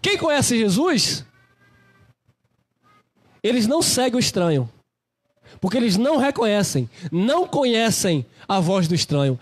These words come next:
A voz do estranho lhe soa estranho. O que é que esse irmão tá pregando aí?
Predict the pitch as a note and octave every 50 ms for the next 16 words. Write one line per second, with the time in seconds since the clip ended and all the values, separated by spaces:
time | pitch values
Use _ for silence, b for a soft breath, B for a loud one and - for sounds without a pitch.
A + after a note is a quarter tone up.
0 | B B B B F#3+ F#3+ E3+ D3+ F#3+ C#4 D#4 D4+ B3+ B3 C#4+ A#3+ E3 - - -
1 | A#3 A3+ A#3+ C#4 E4 G4 G#4 - B B B B B E3+ G3+ A#3+ A#3+ F#3+ - -
2 | - - - B3+ C#4+ D#4 E4+ F#4+ E5+ F5 D#5 - - _ _ _ _ _ - -
3 | - - - C4+ B3 A#3+ B3 B3+ B3+ A3 - - _ _ _ _ _ _ _ _
4 | _ _ _ _ _ _ _ _ _ _ _ _ _ _ _ _ _ _ _ _
5 | _ _ _ - - - - G#4+ - G#4+ F4+ C4+ C#4+ D4 - C4 A3 A#3+ A#3 G#3+
6 | G3+ G3+ G3 F#3 D#3 D3 B2